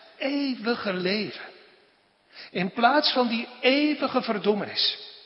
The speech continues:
in plaats van dat eeuwige lijden, nu eeuwig leven. Zoals Paulus zegt, nu is er geen verdoemenis meer voor degenen die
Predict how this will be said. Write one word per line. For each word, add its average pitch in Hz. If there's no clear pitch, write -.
in 185
plaats 240
van 214
dat 196
eeuwige 277
lijden, 170
nu 175
eeuwig 254
leven. 175
Zoals 240
Paulus 262
zegt, -
nu 226
is 226
er 240
geen 285
verdoemenis 277
meer -
voor -
degenen 240
die 185